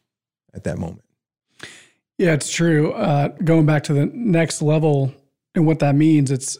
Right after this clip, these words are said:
Speaker 2: you know, I, I saw, heard a saying one time, "I don't chase dreams, I hunt goals."
Speaker 1: Hmm.
Speaker 2: Right? So I have a dream or I have a vision,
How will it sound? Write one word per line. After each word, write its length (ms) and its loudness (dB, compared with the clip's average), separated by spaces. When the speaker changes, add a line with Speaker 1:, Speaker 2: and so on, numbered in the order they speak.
Speaker 2:
you 100 0
know, 80 2
I, 260 -2
I 40 0
saw, 320 -6
heard 220 0
a 40 0
saying 280 -2
one 120 0
time, 400 -2
"I 180 0
don't 340 2
chase 500 0
dreams, 800 0
I 200 -4
hunt 380 -4
goals." 540 -2
Speaker 1:
Hmm. 200 -8
Speaker 2:
Right? 300 0
So 680 2
I 120 0
have 200 2
a 40 2
dream 580 0
or 120 0
I 80 2
have 120 0
a 40 0
vision, 560 -2